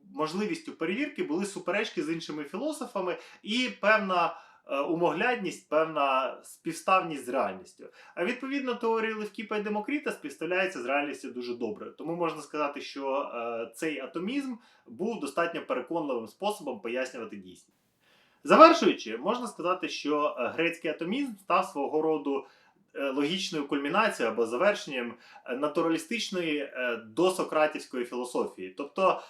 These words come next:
е, тут були зібрані положення того ж Анаксагора, Емпедокла, Парменіда,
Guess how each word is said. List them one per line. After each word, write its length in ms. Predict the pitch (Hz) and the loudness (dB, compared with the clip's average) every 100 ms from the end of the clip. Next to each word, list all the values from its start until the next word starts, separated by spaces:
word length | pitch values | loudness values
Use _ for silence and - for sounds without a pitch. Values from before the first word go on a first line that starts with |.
| - - | -20 -6
е, 240 | 147 156 | 2 2
тут 240 | 156 277 233 | 2 -2 -2
були 180 | 233 220 | -2 -2
зібрані 640 | 190 214 196 175 156 143 139 | -2 -2 0 0 0 -2 -2
положення 520 | 151 165 165 139 127 120 | -2 0 0 -2 -4 -4
того 300 | 170 160 127 | 0 2 0
ж 140 | 143 | -2
Анаксагора, 720 | 127 - 147 196 220 196 151 | -6 -4 -4 0 2 4 2
Емпедокла, 600 | 120 123 131 202 196 135 | 0 -4 0 0 0 -4
Парменіда, 800 | - 120 127 185 214 170 139 | -2 -4 -2 -2 -2 2 2